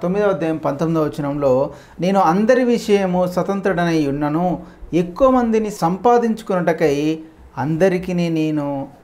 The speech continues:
నేనే దాసునిగా చేసుకుంటుని." అంటే నేను స్వతంత్రుడనై ఉండడానికి నాకు ఆ అవకాశం,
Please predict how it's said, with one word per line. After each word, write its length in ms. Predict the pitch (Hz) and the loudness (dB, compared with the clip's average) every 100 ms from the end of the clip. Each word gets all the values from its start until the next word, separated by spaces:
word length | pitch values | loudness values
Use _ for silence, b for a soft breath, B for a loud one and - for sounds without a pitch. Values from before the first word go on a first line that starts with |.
| - | -12
నేనే 760 | 131 135 143 165 165 139 135 135 - | -8 -4 -4 -2 -2 -2 -4 -8 -14
దాసునిగా 880 | 123 120 151 175 175 156 139 135 135 135 | -10 0 0 0 -2 -2 0 -2 -2 -4
చేసుకుంటుని." 760 | 131 131 - 123 131 127 131 123 - b b b - | -6 -6 -10 -8 -6 -4 -4 -6 -12 b b b -14
అంటే 440 | - 185 185 214 B B B | -2 0 2 0 B B B
నేను 200 | 160 208 | -4 -2
స్వతంత్రుడనై 760 | 214 170 196 220 226 214 220 214 | -2 -2 -2 0 0 2 2 2
ఉండడానికి 580 | 180 170 175 180 180 175 | 0 0 2 2 2 0
నాకు 280 | 165 151 151 | 0 0 0
ఆ 80 | |
అవకాశం, 680 | 139 131 143 151 175 160 160 | 0 0 -2 -2 -2 -2 -2